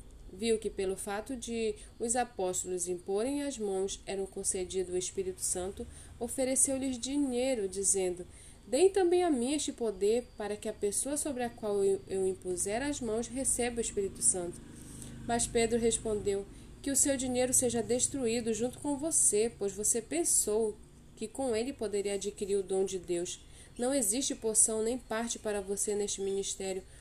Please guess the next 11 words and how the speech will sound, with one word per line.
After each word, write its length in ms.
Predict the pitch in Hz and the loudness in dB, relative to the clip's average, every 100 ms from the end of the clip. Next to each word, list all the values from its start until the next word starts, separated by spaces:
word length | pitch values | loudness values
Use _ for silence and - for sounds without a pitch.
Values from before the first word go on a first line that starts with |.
| - | -10
porque 200 | 220 208 | -8 0
o 80 | 220 | 0
seu 160 | 214 214 | 2 0
coração 460 | 208 202 196 208 | -2 0 2 2
não 180 | 196 202 | 2 -2
é 60 | 262 | -2
reto 400 | 247 190 202 208 | -4 -4 -4 -4
diante 320 | 180 185 180 | -4 -4 -4
de 120 | - 180 | -6 -8
Deus. 400 | 170 170 170 - - - - - - | -4 -4 -6 -12 -16 -18 -18 -20 -4
Portanto, 580 | 202 196 - 220 214 | -4 -2 -2 -2 -2